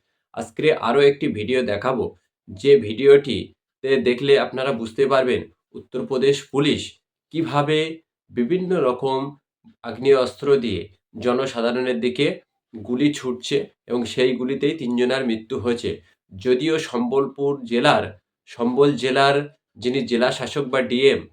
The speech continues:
তিনি বলেছে পুলিশ কোনো গুলি চালায়নি। কিন্তু আজকে জনসাধারণের করা ভিডিও থেকে আপনাদের দেখিয়ে দেব যে সম্বল জেলার পুলিশ কিভাবে জনগণের উদ্দেশ্যে গুলি চালিয়েছে। শুধু গুলি চালায়নি, পুলিশ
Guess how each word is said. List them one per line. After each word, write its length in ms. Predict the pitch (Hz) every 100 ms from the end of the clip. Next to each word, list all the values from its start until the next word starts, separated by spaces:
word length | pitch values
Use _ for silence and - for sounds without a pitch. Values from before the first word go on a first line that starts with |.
| _ _ 127
তিনি 140 | 139
বলেছে 360 | 120 123 127 156
পুলিশ 300 | 156 127 131 -
কোনো 180 | 135 131
গুলি 280 | 110 117 120
চালায়নি। 420 | 117 117 110 82 - _ _ -
কিন্তু 240 | 147 151 180
আজকে 380 | 117 - - 139 143 143 _ _ 101
জনসাধারণের 800 | 123 123 135 120 131 135 143 143
করা 200 | 131 127
ভিডিও 360 | 113 95 120 131
থেকে 240 | 123 117 135
আপনাদের 380 | - 110 117 123 110
দেখিয়ে 320 | 101 - 143
দেব 180 | 135 90 - _ _ -
যে 60 | 113
সম্বল 500 | - 123 123 135 139
জেলার 360 | 127 120 127 131 - _ _ _ _ -
পুলিশ 340 | 147 147 101 - - _ _ _ _ 135
কিভাবে 400 | 127 135 131 143 147 - _ _ 113
জনগণের 500 | 120 120 131 135 127
উদ্দেশ্যে 420 | 113 127 - 131
গুলি 260 | 110 113 120
চালিয়েছে। 520 | 120 113 127 127 147 151 - _
শুধু 220 | _ 123 131
গুলি 280 | 110 123 156
চালায়নি, 460 | 135 110 101 101 147 - _ _ _
পুলিশ 220 | 139 170